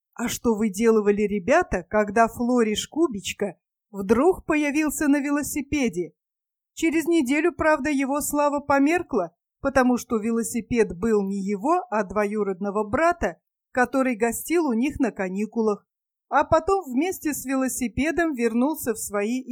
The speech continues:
Иванчицы. Теперь, конечно, у Ирки есть звонок, прекрасный звонок. Такого еще ни у одного мальчишки не было. Но звонок из будильника до Коупила будет еще лучше.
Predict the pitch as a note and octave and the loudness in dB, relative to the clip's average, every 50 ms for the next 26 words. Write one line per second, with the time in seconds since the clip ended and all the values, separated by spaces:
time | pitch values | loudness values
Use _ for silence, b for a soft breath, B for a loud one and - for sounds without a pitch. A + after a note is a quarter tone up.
0 | A#3 A3 F#3 G3+ G3+ G3+ G3 G3 - - - G3 - - - G3 F#3 F3+ - _ | -4 -2 0 0 -2 -2 -2 -6 -8 -8 -10 -10 -10 -8 -6 -6 -6 -6 -10 _
1 | _ _ _ _ _ - - G3+ - - G3+ A#3 B3 B3 A3+ - - G#3+ G3 G3 | _ _ _ _ _ -10 -10 -10 -6 -4 -2 0 0 -2 -2 -2 -4 -2 -2 -2
2 | G3 G#3+ - - B3 B3 B3 - - G#3 A3+ A#3 G#3+ G#3+ A3 B3 A#3 - B3+ A#3+ | -4 -4 -2 0 0 0 0 0 -2 -4 -4 -2 -2 -2 -2 -2 -2 -2 -4 -2
3 | A3 G#3+ A#3+ A#3+ G#3+ G3 G3 G#3 A3 A3 G#3+ A3+ B3 C4 B3 - - - - - | -2 0 -2 -2 -2 -4 -2 0 0 2 2 4 2 2 0 -2 -10 -16 -14 -10
4 | - G3 G3 - - F#3+ G3+ A#3+ C4 B3+ - C#4 C4 A#3 G#3 A3 B3 A#3+ A#3 A#3+ | -8 -8 -8 -6 -2 0 2 2 2 2 0 0 0 0 0 0 2 4 4 4
5 | A3 F3+ E3 _ _ _ _ _ _ _ _ _ - G#3+ G#3+ - C4+ C#4 B3+ C4+ | 2 0 -2 _ _ _ _ _ _ _ _ _ -4 -2 0 0 0 0 0 0
6 | B3 A#3 B3 A#3 - - C4 A#3+ A3 A3+ C4+ D#4+ E4 E4 D#4+ D4+ D4 A#3+ C4+ C#4+ | -2 -2 -2 -2 -2 0 2 2 2 2 2 2 2 4 4 2 2 2 2 0
7 | C#4+ C4 C#4+ C4+ C4 C4 C4+ B3+ - - C#4 B3+ - - - A#3 G3+ G#3+ A#3 A3 | 2 2 2 4 4 2 2 0 -2 -2 -2 -2 -4 -4 -8 -6 -2 0 2 2
8 | - - F#3 F3 D#3+ - _ _ _ _ _ _ _ _ _ - F#3 G3+ G3+ E3+ | 0 0 -6 -8 -8 -12 _ _ _ _ _ _ _ _ _ -6 -4 -2 -2 -2
9 | F3+ F#3+ G3 F#3+ F#3+ G3+ A#3 C4 B3+ - A3+ G#3+ F#3+ F3 E3 F#3 G3+ G3 D#3+ E3+ | -2 -2 -2 0 0 0 0 -2 -2 -2 -4 -6 -6 -6 -6 -6 -6 -6 -4 -4
10 | G#3+ A#3+ B3 A3+ A3+ G#3+ G3 - G#3+ G3 F3+ D#3+ G3 G3 F#3+ - - G3 A#3 D4 | -4 -2 -2 0 -2 -2 -2 -2 -4 -4 -2 -2 -4 -4 -4 -4 -2 -2 -2 -2
11 | D4+ D4 C4+ C4+ - A#3+ A3 G#3 F#3+ E3+ D#3 - _ _ _ _ _ _ _ - | -2 -4 -6 -6 -4 -4 -2 -2 -2 -4 -6 -10 _ _ _ _ _ _ _ -6
12 | F#3 B3+ C4+ B3 B3 C4 C4+ - G3 G3+ B3 B3+ - - - C4+ C4 B3+ A#3+ A3 | -2 -2 0 0 0 -4 -6 -6 -4 -2 -2 -2 -2 -2 -2 -2 0 0 0 0
13 | B3 C4 B3+ B3+ - - - G3 F3 D#3+ | 0 0 -2 -2 -4 -8 -6 -6 -8 -8